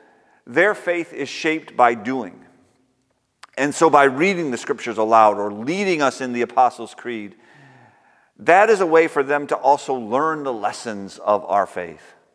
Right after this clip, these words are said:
And, and we know that sometimes they mispronounce or they stumble over words, and sometimes they read really, really fast, or, or maybe they read slower than you might. Um,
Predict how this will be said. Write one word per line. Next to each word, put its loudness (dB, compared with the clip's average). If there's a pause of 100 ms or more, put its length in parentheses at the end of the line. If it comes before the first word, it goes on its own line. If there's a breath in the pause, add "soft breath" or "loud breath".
(640 soft breath)
And, 2
and 0
we -2
know 4
that -6
sometimes -2
they -4
mispronounce -4
or 0
they -4
stumble -4
over 0
words, 0
and -14
sometimes -2
they -2
read -6
really, 0
really -6
fast, -6
or, -6 (720 soft breath)
or 0
maybe -2
they 2
read -6
slower 0
than -8
you -6
might. -4
Um, -12